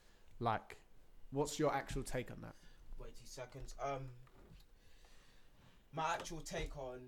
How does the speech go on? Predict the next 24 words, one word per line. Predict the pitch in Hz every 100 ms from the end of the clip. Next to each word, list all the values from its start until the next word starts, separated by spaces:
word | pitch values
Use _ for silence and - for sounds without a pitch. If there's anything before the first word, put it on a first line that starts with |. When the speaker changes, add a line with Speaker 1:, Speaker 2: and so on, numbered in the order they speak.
| - 147
Speaker 2:
Lauryn | 151 151
Hill | 156 147 -
coming | 190 170 156
late. | 165 - - - - -
I | 160
think | - 139
Speaker 1:
Yeah. |
Speaker 2:
it's | 110 104
bad. | - - - - - - - - - - - - - - - - - - - -
I | -
think | 165 151 147 139
that | 143 131
is | 127
generally | - 139 135 135 131
bad. | 135 - - - - - - - - - - - - - - - - - - - - - - - - - - - - - - - - - - -
But | 135 - 113
there's | 143 156
nothing | 147 147
that | 123 -
I | 143
can | - 123
do | 127
about | 110 110
it | 110